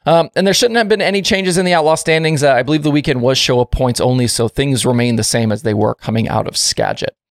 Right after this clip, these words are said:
Uh, along with racing at Chico, there was some tech drama through the event. Back on Thursday, a few teams were not allowed to run cars because of chassis tubing thickness.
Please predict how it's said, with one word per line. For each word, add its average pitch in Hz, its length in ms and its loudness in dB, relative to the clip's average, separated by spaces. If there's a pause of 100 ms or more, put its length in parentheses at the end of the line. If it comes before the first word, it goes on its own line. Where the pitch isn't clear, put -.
(600)
Uh, 220 100 4
along 240 220 2
with 202 140 -2
racing 226 320 0
at 196 80 -2
Chico, 190 280 0
there 175 140 0
was 208 140 -2
some 190 180 -2
tech - 480 -4
drama 165 340 2
through 151 340 0
the 131 420 0
event. 117 500 0
Back - 180 0
on 294 140 -2
Thursday, 175 500 0
a - 80 2
few 190 240 -4
teams 233 320 -2
were 190 60 0
not 156 180 0
allowed 139 280 2
to 143 100 -2
run 117 240 0
cars 139 380 0
because 127 340 -2
of - 220 -6
chassis 185 500 -4
tubing 190 340 -2
thickness. 185 460 -4